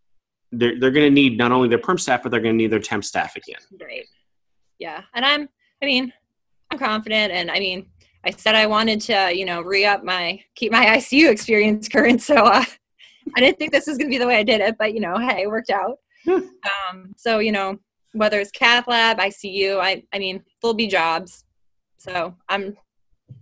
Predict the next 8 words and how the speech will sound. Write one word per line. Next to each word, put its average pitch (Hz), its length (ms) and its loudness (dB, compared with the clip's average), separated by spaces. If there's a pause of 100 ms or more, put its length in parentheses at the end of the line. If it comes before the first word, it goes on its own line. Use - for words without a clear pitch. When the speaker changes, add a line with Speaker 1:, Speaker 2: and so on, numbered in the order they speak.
(280)
Speaker 2:
and 285 240 0
thanks 339 160 0
to 269 60 -12
traveling, 349 460 2
I 254 160 2
have, 269 400 0
you 247 80 -2
know, 233 320 -2